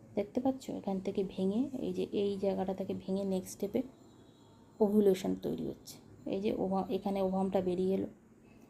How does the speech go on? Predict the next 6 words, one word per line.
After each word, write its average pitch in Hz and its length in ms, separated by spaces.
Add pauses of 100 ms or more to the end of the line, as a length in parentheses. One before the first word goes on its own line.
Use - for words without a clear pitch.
(160)
স্টেপটাকে 220 540
বলা 185 220
হয় 175 180
ওভুলেশন 208 560 (280)
বা - 80
প্রসেসটাকে। 190 640